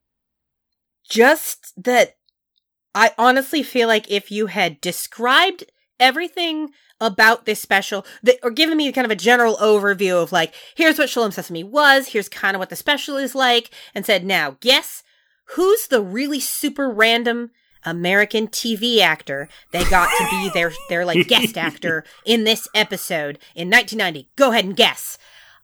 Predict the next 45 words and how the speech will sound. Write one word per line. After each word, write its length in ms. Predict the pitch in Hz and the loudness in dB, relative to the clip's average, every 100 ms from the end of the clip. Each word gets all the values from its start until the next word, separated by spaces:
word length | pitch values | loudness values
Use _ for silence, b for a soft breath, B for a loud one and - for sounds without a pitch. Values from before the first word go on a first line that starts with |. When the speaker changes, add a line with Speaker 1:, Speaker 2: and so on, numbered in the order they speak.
| - | 0
Speaker 1:
I, 120 | 247 | 0
I 400 | 196 226 269 202 - | 0 0 0 -2 0
don't 260 | 302 285 | 2 2
think 240 | - 294 220 | -2 -4 -2
Jeremy 400 | 277 269 262 262 | 2 4 4 4
Miller 420 | 240 247 233 190 | 4 4 4 2
would 280 | - 202 226 | 0 0 2
have 240 | 202 - - b b b | 0 -6 -20 b b b
been 160 | 240 240 | 6 8
in 80 | 220 | 6
my 120 | 202 | 2
first 340 | - 226 226 | 0 -2 -2
hundred 460 | - - 254 247 233 | -4 0 0 0 2
guesses. 520 | 262 262 - - - - | 2 2 -2 -4 -2 -2
<laughs> 60 | 587 _ _ _ _ _ _ B B B B | -6 _ _ _ _ _ _ B B B B
Speaker 2:
Yeah. 200 | 165 170 | -2 0
Speaker 1:
I, 120 | 262 | 0
I, 340 | 240 269 - 277 - - | 2 0 0 -12 -14 -6
and 180 | 285 285 - 220 | -2 -2 -2 -2
I 80 | 277 | 0
certainly 260 | 349 403 | 2 2
wouldn't 140 | 349 311 | 2 2
have 80 | 277 | 4
known 160 | 269 | 4
his 180 | 233 170 | 2 -4
name, 340 | 202 170 151 151 B B B | -4 -4 -6 -12 B B B
but 100 | 285 | 2
I 80 | |
don't 100 | 320 | 4
think 140 | 349 339 | 2 0
I 40 | |
would 80 | 330 | -2
have 60 | 320 | -2
been 100 | 311 | 0
like, 160 | 285 262 | 0 0
"Uh, 340 | 285 302 277 | 2 4 4
the 140 | 233 | 2
kid 420 | 269 - 285 330 262 | -2 -4 -2 -2 -2
from 560 | - 311 285 269 247 | -2 0 0 -2 -4
Growing 240 | 226 311 330 | 0 2 2
Pains 300 | 381 370 302 | -2 -4 -4
that 160 | 220 | -4
wasn't 420 | 208 262 302 247 | 0 0 0 -6
Kirk 180 | - 311 | -6 -8
Cameron." 360 | - 320 349 | -4 -2 -2